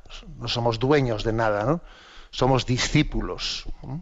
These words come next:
Antes de, antes de nada somos discípulos. Por eso, gracias a los dos, ¿eh? Al Santo Padre, el Papa Francisco, al Papa Benedicto dieciséis y a todos los que, por cierto, me quiero acordar del Padre Martín Lasarte,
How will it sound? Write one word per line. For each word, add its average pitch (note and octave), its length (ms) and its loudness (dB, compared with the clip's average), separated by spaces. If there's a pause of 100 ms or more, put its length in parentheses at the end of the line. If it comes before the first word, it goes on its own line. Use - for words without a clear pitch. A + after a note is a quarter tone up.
(260)
Antes D3 440 2
de, A#2+ 180 4
antes E3+ 360 4
de A#2+ 120 2
nada E3+ 260 4
somos D3+ 580 2
discípulos. - 800 -4
Por F#3 140 4
eso, G#3 280 4 (360)
gracias B2 500 2
a B2+ 60 4
los A2+ 220 0
dos, - 400 0
¿eh? F#3 160 2 (1160)
Al - 80 -2
Santo C3 300 2
Padre, B2+ 220 4
el B2 40 -2
Papa B2 220 2
Francisco, E3+ 800 2 (960)
al B2+ 160 2
Papa B2+ 200 4
Benedicto A2+ 480 2
dieciséis A#2 600 2
y - 20 6
a A2+ 100 2
todos C3+ 280 4
los A#2+ 160 2
que, B2+ 120 2
por B2+ 200 2
cierto, F#3+ 260 2
me A#2+ 100 2
quiero F#3+ 200 4
acordar C#3+ 400 2
del B2 180 4
Padre C#3 320 2
Martín C3 500 2
Lasarte, A2 600 0